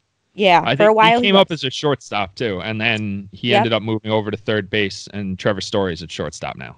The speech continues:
Speaker 1: Correct. Trevor Story. Ah, good guy. We,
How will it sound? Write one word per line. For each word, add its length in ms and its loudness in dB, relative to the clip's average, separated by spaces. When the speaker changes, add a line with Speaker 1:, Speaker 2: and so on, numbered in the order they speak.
Speaker 1:
Correct. 420 -2
Trevor 400 -6
Story. 580 -10
Ah, 200 -6
good 140 0
guy. 160 4
We, 180 6